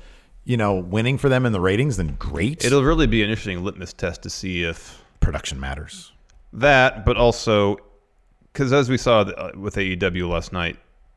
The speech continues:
Speaker 2: there wasn't a whole lot of talking segments, but despite that, there was a heavy emphasis on telling stories.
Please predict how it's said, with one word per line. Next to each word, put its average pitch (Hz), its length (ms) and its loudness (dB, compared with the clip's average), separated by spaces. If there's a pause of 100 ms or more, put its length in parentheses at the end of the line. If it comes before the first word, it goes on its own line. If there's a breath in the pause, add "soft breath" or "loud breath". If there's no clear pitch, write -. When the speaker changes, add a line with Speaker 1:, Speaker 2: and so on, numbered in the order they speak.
(260)
Speaker 2:
there 113 180 0
wasn't 117 200 2
a 90 40 0
whole 104 180 0
lot 92 160 2
of 85 180 -4 (240)
talking 104 380 -2
segments, 131 580 -2 (640)
but 104 160 -2
despite - 400 0
that, - 180 -4
there 98 120 0
was 110 180 4
a 90 80 -2
heavy 104 320 0
emphasis 90 400 -4
on 87 320 -6 (240)
telling 87 340 -4
stories. 101 760 2